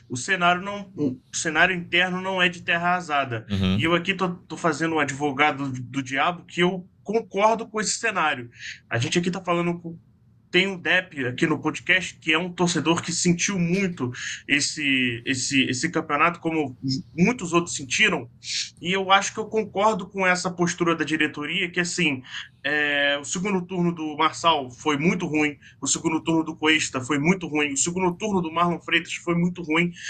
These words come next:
Speaker 1: mas você simplesmente não pode chegar e che-, chegar agora assim, no, agora assim, no final do ano pra eles falar, gente, ó, obrigado aí por tudo, vocês foram muito mal nesse final de ano, dois mil e vinte e quatro vocês estão liberados, tá?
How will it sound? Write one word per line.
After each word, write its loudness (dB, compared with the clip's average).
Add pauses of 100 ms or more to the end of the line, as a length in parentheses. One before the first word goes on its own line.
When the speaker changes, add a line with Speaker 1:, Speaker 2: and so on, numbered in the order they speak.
(240)
Speaker 1:
mas 0
você 2
simplesmente 2
não -8
pode 0
chegar 0 (480)
e -2
che-, 2
chegar 2
agora 0
assim, -6
no, -4 (400)
agora 2
assim, -6
no -8
final 0
do 2
ano 0
pra 0
eles -2
falar, 0
gente, 0 (280)
ó, 0 (140)
obrigado 2
aí 4
por -8
tudo, 0
vocês 0
foram 0
muito -2
mal 2
nesse -4
final 2
de -6
ano, 0 (240)
dois 2
mil 2
e 0
vinte -4
e -10
quatro 0
vocês -2
estão -2
liberados, 0
tá? 2